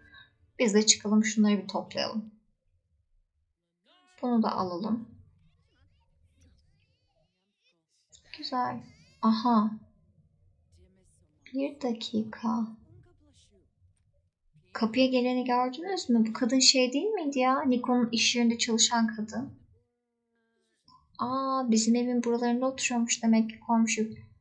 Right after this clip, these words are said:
Niko'ya haber uçuracak bu. Bu Niko'ya haber uçuracak.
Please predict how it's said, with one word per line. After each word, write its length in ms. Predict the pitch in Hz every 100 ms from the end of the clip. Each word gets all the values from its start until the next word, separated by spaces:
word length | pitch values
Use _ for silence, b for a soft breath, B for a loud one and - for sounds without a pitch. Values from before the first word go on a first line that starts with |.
| _ - - 226
Niko'ya 440 | 240 247 262 262
haber 220 | 269 269
uçuracak 560 | 262 - 214 202 202 -
bu. 140 | 208 220 - _ _ _ _ - - B B B B _ -
Bu 180 | 262 294
Niko'ya 500 | 240 - 240 240 240
haber 160 | 220
uçuracak. 540 | 202 202 190 190 -